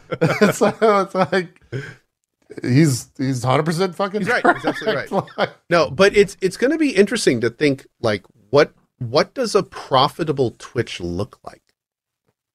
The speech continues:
Speaker 1: Yeah,
Speaker 2: Like,
Speaker 1: I
Speaker 2: what
Speaker 1: don't, yeah,
Speaker 2: is, is it,
Speaker 1: you're right.
Speaker 2: is it still Twitch? And more importantly, what's gonna happen when Twitch gets profitable?
Speaker 1: Yeah.
Speaker 2: 'Cause we've never seen that before. Like, maybe,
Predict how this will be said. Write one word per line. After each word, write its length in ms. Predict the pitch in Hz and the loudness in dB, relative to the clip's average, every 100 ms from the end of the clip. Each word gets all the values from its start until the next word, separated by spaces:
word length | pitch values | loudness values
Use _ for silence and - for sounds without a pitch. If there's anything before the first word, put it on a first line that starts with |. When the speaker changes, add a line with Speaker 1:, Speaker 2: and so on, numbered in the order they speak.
| _ _ _ _ _ _ _ _ | _ _ _ _ _ _ _ _
Speaker 1:
Yeah, 260 | 135 147 127 | 0 0 0
Speaker 2:
Like, 120 | 120 | -6
Speaker 1:
I 40 | - | -2
Speaker 2:
what 180 | 135 151 | -2 0
Speaker 1:
don't, 160 | 113 | -2
yeah, 140 | 110 127 | -2 -2
Speaker 2:
is, 120 | 117 | -2
is 180 | 147 135 | -4 -2
it, 60 | |
Speaker 1:
you're 80 | 110 | 0
right. 100 | 107 | 2
Speaker 2:
is 100 | - | 2
it 120 | 143 | -2
still 340 | - - 170 180 | -6 -2 -2 -2
Twitch? 840 | - - 120 180 - - - _ _ _ _ _ - | -6 -10 0 0 -2 -18 -20 _ _ _ _ _ 0
And 140 | 170 | 2
more 160 | 180 196 | 4 2
importantly, 680 | 156 214 359 147 120 135 - _ _ _ _ _ | 2 -2 -2 -2 -2 -4 -8 _ _ _ _ _
what's 240 | 175 208 | 0 0
gonna 200 | - 302 | -6 -4
happen 520 | 233 247 254 214 185 - _ _ _ | -2 -4 -2 -2 -4 -8 _ _ _
when 380 | 101 160 330 330 | 0 2 4 2
Twitch 320 | - 95 - | -2 -10 -8
gets 180 | 92 - | -12 -10
profitable? 400 | - 69 - _ _ _ _ _ _ _ _ _ | -8 -8 -8 _ _ _ _ _ _ _ _ _
Speaker 1:
Yeah. 160 | 107 101 - _ _ _ _ - | 2 2 -2 _ _ _ _ -4
Speaker 2:
'Cause 80 | 156 | 0
we've 120 | 233 | 4
never 180 | 262 240 | 4 2
seen 260 | - 285 | 0 0
that 180 | 302 117 | 0 -2
before. 380 | - - - _ _ _ _ _ _ _ _ _ - | -8 -18 -20 _ _ _ _ _ _ _ _ _ 0
Like, 160 | 143 | 0
maybe, 400 | 120 135 190 - | 2 0 0 -4